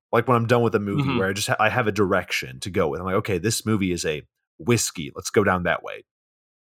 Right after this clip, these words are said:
Speaker 1: But let's look at what the elements that we have, okay? We have Jim Carrey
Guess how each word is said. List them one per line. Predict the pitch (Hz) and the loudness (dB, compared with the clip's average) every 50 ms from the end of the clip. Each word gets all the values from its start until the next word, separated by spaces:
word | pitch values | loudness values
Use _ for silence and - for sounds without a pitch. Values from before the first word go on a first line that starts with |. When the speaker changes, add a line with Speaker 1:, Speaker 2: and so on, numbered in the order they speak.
| _ _ _ _ - _ _ _ _ - | _ _ _ _ -20 _ _ _ _ 0
Speaker 1:
But | 117 123 113 - - - - _ _ _ _ _ _ _ _ _ _ _ _ _ - | 2 2 2 2 -2 -20 -20 _ _ _ _ _ _ _ _ _ _ _ _ _ 0
let's | 185 190 285 | 0 2 0
look | 277 | 0
at | 254 214 | 2 0
what | 202 165 | 2 2
the | 139 113 | 4 4
elements | 110 98 90 90 - - | 4 4 2 -2 -4 -4
that | 73 | -4
we | 65 76 | -6 -8
have, | 71 73 73 69 - 82 | -10 -8 -10 -10 -10 -10
okay? | 78 - 92 82 80 - _ _ _ _ _ _ _ _ _ _ _ _ _ - | -8 -4 -2 -2 -2 -2 _ _ _ _ _ _ _ _ _ _ _ _ _ 0
We | - 127 123 | 2 4 6
have | 127 117 101 95 90 82 92 92 87 - _ _ _ _ _ _ _ - | 6 6 6 4 2 0 -2 -12 -12 -14 _ _ _ _ _ _ _ -4
Jim | 95 98 113 135 156 | 0 2 2 2 2
Carrey | - 139 104 80 69 73 78 90 | 2 0 0 0 0 -2 -6 -8